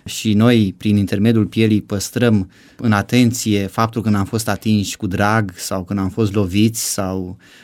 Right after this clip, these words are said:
am, ni s-a dat o mână rece în semn de salut, noi ținem minte lucrul acesta și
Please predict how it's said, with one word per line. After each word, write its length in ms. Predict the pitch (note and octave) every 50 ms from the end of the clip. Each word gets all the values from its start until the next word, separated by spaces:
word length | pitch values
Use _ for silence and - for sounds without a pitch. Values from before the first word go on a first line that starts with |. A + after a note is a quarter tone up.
| _ _
am, 220 | - A2 G#2+ G#2
ni 220 | G#2+ A2+ A#2 A#2 A#2
s-a 160 | A2+ - A#2+
dat 200 | A2 B2 A#2+ -
o 40 | A#2+
mână 260 | A2 A2+ A#2 A2 G#2+
rece 600 | G#2 A2 A2+ G#2+ G#2+ - - G#2 G2 F#2 F2 F2 - _ - - _ _ _ _
în 120 | - A#2+
semn 200 | A2 - - A#2+
de 80 | G#2+ G#2+
salut, 460 | G2+ - - F#2+ F#2 G2+ A#2 B2 A#2+
noi 220 | B2+ A#2+ A2 A2 G#2
ținem 300 | A2 - C3+ B2+ A#2 G#2+
minte 220 | G#2+ G#2 F#2+ G#2
lucrul 280 | G#2 G2 F2+ - G2+ G2
acesta 440 | F#2 - - E2+ E2+ - - F2+
și 460 | F#2 - - - G2 G2+ F#2+ F#2 F2+